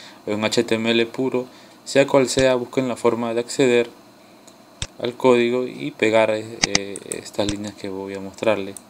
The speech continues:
Primera línea, vamos a donde dice Include Style. Desde aquí vamos a copiar, eh, nos dice que, que copiemos esta car-, parte de aquí, es el estilo.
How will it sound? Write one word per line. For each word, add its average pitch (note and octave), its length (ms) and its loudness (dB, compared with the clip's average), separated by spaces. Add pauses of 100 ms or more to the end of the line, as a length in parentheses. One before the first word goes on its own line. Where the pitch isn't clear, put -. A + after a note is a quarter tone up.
(580)
Primera D3+ 340 4
línea, C#3+ 440 0 (840)
vamos A2 340 -8
a A#2 60 4
donde G#2 240 0
dice A2 180 -6
Include A#2+ 460 0
Style. A2+ 540 -2 (760)
Desde C3 200 -2
aquí C3 480 -2
vamos A#2+ 320 -10
a A#2+ 40 -4
copiar, G#2 420 -2
eh, - 160 -10 (300)
nos G#2+ 120 -10
dice G#2+ 240 -10
que, - 320 -8
que - 120 -18
copiemos G#2+ 420 -2
esta G#2+ 200 -8
car-, G#2+ 180 -4 (200)
parte A2 240 2
de A2 40 2
aquí, A#2 300 -6 (1120)
es G2+ 160 -12
el G2+ 140 -14
estilo. A2 500 -6